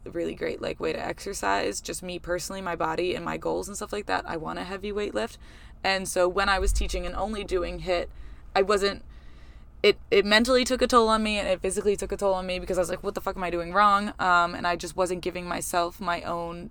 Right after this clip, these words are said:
time and my own energy. I was giving everybody else my own time and energy.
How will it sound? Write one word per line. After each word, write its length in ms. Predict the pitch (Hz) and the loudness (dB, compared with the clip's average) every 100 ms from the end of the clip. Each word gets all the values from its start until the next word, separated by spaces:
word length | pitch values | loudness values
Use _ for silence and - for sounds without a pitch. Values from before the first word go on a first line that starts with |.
| - | -10
time 300 | - 185 180 | -4 -2 -2
and 100 | 180 | -4
my 140 | 165 | -4
own 240 | - 170 | -4 -6
energy. 560 | 165 185 180 185 202 214 | -6 -8 -6 -6 -2 0
I 40 | 180 | -2
was 120 | 160 | -4
giving 300 | 175 170 - | -6 -6 -6
everybody 420 | 170 170 170 - - | -6 -4 -6 -6 -4
else 280 | 190 - | -2 -4
my 200 | 202 - | -8 -6
own 180 | - - | -6 -8
time 260 | - - - | -8 -8 -8
and 80 | - | -10
energy. 560 | - - - - - | -10 -10 -10 -10 -10